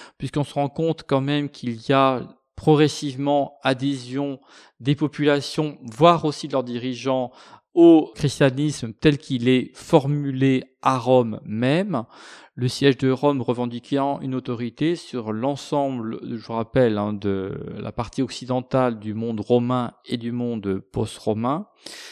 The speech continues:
Mais cette autorité est une autorité morale,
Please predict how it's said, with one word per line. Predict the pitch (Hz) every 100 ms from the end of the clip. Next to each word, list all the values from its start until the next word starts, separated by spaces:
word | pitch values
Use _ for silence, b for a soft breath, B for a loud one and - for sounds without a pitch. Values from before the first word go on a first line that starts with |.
| B _
Mais | 135 147 160 -
cette | - - - 156 147 - 127 -
autorité | 151 143 135 135 127 - 170 190 -
est | 139 143
une | 135
autorité | 127 131 127 127 _ 139 143 165 -
morale, | 131 131 156 143 139 139 165 208